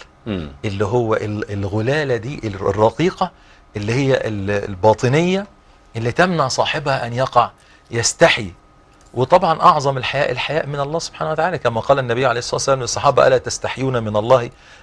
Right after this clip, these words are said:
Speaker 2: آه، حق الحياء؟" قالوا: "نحن نستحي والحمد لله." رسول قال: "لا، إنما الاستحياء من الله أن تحفظ الرأس وما وعى والبطن وما حوى وأن تذكر الموت والبلى."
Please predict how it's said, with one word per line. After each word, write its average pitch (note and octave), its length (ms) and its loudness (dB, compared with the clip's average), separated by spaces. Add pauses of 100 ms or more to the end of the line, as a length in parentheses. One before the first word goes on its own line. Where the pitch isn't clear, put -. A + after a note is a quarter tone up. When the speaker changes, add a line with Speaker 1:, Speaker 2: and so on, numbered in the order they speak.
(120)
Speaker 2:
آه، A#2 120 2
حق - 300 0
الحياء؟" B2+ 300 4
قالوا: C#3+ 300 4
"نحن C3 320 -4
نستحي C3 420 2
والحمد B2 360 -2
لله." B2 160 6
رسول B2 220 4
قال: C#3 240 2
"لا، D#3+ 200 -2 (760)
إنما C3 540 2
الاستحياء A#2+ 600 2
من A#2 140 -4
الله A2 300 4
أن A2 280 -2
تحفظ G#2 520 -2 (200)
الرأس G#2+ 520 4
وما A2+ 360 0
وعى A#2 340 0 (520)
والبطن G#2 600 2
وما G#2+ 340 2
حوى B2+ 480 0
وأن A2+ 320 -2
تذكر A2+ 400 2
الموت G#2 400 -2
والبلى." F#2+ 440 -6